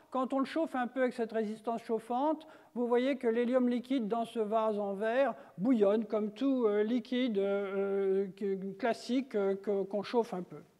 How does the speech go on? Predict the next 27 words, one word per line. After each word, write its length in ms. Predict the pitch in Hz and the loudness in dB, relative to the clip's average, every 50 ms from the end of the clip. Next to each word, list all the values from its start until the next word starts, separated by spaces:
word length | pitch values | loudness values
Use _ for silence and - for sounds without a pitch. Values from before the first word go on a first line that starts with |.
| _ _ _ - - - - - _ - - | _ _ _ -20 -20 -20 -20 -20 _ -4 0
Mais 140 | 226 254 | 2 2
dès 180 | 226 262 302 339 | 4 4 4 4
qu'on 180 | - 294 285 254 | 4 2 2 4
passe 280 | - 294 285 277 - 269 | 4 4 4 4 2 2
en 60 | 269 | 0
dessous 420 | 269 226 - - 320 330 330 339 | 0 0 0 2 4 4 6 4
de 160 | 254 233 240 | 4 4 2
deux 200 | 240 208 226 277 | 2 2 2 2
virgule 360 | 277 269 254 247 240 247 226 214 | 2 2 2 2 2 0 0 0
deux 160 | 233 262 247 | 0 0 0
Kelvin, 400 | 254 269 233 233 226 285 320 330 302 | 2 0 0 2 2 2 2 2 2
donc 180 | 269 247 240 | 2 0 -2
c'est 120 | - - 233 | -4 -2 -2
là, 160 | 240 254 254 | 0 0 -2
c'est 140 | 254 247 214 | -2 -2 -2
deux 140 | 202 247 | -2 -2
virgule 360 | 247 240 240 226 208 214 214 214 | 0 0 -2 -2 -2 -2 -2 -2
un, 240 | 233 262 294 302 - - - - - - - - | -2 -2 -2 -4 -4 -8 -18 -20 -20 -16 -8 -6
eh 80 | 233 208 | -4 0
bien, 160 | 220 320 320 | 2 4 6
il 160 | 294 302 262 | 6 4 4
s'établit 720 | - - - 294 254 - 269 247 226 214 240 262 311 330 | 2 0 -2 0 2 2 2 2 2 2 2 2 2 4
une 180 | 311 285 262 247 | 4 4 2 2
sorte 440 | 254 - - 302 277 - - - 247 | 0 0 2 2 2 2 0 -4 -4
de 180 | 214 190 226 | -2 -2 -2
calme 440 | 214 220 - 277 247 233 247 233 226 | -2 -2 0 2 4 4 4 2 0
extraordinaire. 840 | 226 226 - - 233 226 214 208 220 214 226 240 285 311 330 302 - | -2 -2 -4 -2 0 0 0 0 -2 -2 2 4 6 6 6 4 2